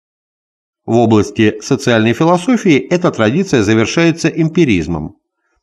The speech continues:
который не вполне точно определяют как натурализм, из-за того, что он склонялся к освобождению политики от морали, к тому, чтобы отдать преимущество индивидуальной воле,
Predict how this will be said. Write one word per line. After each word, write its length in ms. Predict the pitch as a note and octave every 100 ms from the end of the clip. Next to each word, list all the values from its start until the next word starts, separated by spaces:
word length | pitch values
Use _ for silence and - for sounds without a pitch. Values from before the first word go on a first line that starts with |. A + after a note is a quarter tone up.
| _
который 360 | - B2+ C3 A#2+
не 80 | A2
вполне 360 | - B2+ A#2
точно 380 | A#2 E3 - G#2+
определяют 640 | G2 G#2+ G2 G#2+ G#2+ G#2 -
как 340 | G#2 F#2 - _
натурализм, 800 | A#2 A#2 B2 A2+ A2+ F2+ D#2 D2+ _ _ _ _
из-за 280 | C#3 A2+ A2
того, 260 | - C#3 F3
что 200 | F3+ -
он 320 | - D3 -
склонялся 840 | - - A#2+ A#2+ C#3 - A#2 - -
к 80 | -
освобождению 720 | - B2 A#2 A2 B2 A2+ A#2
политики 500 | B2+ C3 C3+ A2+ G#2
от 140 | F#2+
морали, 460 | A#2 B2 D#2+ C#2 - _ _ _ _ _ _ _ _
к 80 | -
тому, 260 | B2+ B2+
чтобы 280 | C3+ A2 G#2+
отдать 500 | - A#2+ A2+ A#2 -
преимущество 880 | A2 A2+ A2 C3+ A#2 - G#2+ G2+ - -
индивидуальной 680 | B2 G#2+ A#2 A2 G#2+ G#2+ D3
воле, 420 | E3+ A2 F2 -